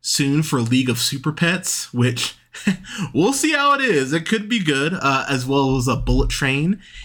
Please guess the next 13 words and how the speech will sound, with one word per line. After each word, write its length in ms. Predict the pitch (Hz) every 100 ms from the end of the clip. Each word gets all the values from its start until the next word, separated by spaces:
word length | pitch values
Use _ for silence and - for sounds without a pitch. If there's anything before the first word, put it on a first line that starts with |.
| - -
And 480 | 143 139 143 143 139
coming 360 | 165 170 170 -
up 300 | 151 175 - -
this, 420 | 131 147 147 -
uh, 320 | 139 131 131
this 280 | 127 131 -
next 340 | 131 156 - 120
week, 440 | 120 170 - -
I 360 | _ - - _
think 140 | 147 160
I'm 80 |
gonna 200 | 156 143
finally, 600 | 151 - 123 127 147 151